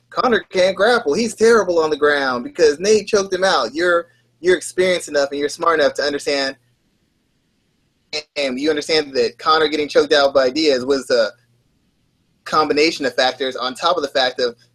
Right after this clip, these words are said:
the Diaz brothers, Diaz brothers are notoriously known as some of the better submission grapplers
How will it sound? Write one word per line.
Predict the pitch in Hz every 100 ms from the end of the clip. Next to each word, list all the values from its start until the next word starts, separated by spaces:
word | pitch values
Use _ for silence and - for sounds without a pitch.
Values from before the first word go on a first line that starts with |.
| _ _ _ -
the | 139
Diaz | 165 151
brothers, | 135 147 151 135 _
Diaz | 147 160 139
brothers | 147 147
are | 143 139
notoriously | 135 127 165 156 156 139
known | 151 160 135 127 - _ -
as | 135
some | 147
of | 143
the | 131
better | 117 143 143
submission | - 147 147 143
grapplers | 131 143 143 127 117